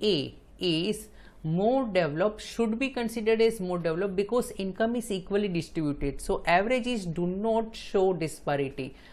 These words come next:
Look here, uh, in left hand side diagram, uh, we have situation of country A where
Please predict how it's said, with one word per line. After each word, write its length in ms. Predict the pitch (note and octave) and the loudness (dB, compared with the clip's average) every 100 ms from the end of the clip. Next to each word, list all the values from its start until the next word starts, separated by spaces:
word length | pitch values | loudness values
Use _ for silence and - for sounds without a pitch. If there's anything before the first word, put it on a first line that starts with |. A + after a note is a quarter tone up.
| - | -10
Look 280 | E3+ G3 G#3+ | 6 6 6
here, 300 | G#3+ C#3+ C#3+ - - - - - | 2 2 0 -2 -20 -20 -20 2
uh, 440 | F3+ F#3 F3+ F3+ F3+ - - - - - - | 6 8 8 6 2 -2 -16 -16 -16 -20 -10
in 460 | - F3+ F#3 F#3 F3 - | 0 2 2 0 -2 -2
left 380 | D3+ E3+ F3 | 2 2 2
hand 180 | A#3 A#3 | 0 0
side 280 | A3+ A3+ G3 | 2 0 4
diagram, 560 | E3+ D#3 C#3+ D3+ F3 A3+ - - - - - - - | 6 6 4 0 0 -4 -14 -20 -20 -20 -20 -20 -6
uh, 460 | - D#3+ D#3+ - D3+ | 2 4 6 2 0
we 220 | F3 C4 G#3+ | 0 0 0
have 340 | E3 D#3+ F#3+ | 2 2 0
situation 680 | - G3 A3 A3 A3 A#3 A#3 | -4 -4 0 0 -2 -4 -2
of 240 | A#3 A#3 | -2 -2
country 440 | - F#3+ F3+ G3 E3+ | -4 -2 0 -2 -2
A 420 | D3 A#2+ - - | -2 -2 -8 -8
where 420 | C#3 E3 G3+ B3 | 2 4 4 2